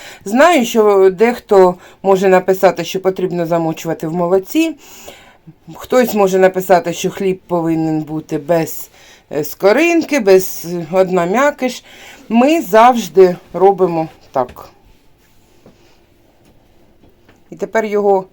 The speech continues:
відтискаю від води і перекручую до м'яса.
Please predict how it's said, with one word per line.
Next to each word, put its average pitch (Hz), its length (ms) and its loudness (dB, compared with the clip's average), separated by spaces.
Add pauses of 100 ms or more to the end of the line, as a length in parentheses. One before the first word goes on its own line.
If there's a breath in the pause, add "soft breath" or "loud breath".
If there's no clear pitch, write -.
(380 soft breath)
відтискаю 208 1000 0 (180)
від 170 200 -8
води 151 400 -4 (560 loud breath)
і 262 160 -4
перекручую 196 960 -2 (240)
до 170 200 -6
м'яса. 147 520 -6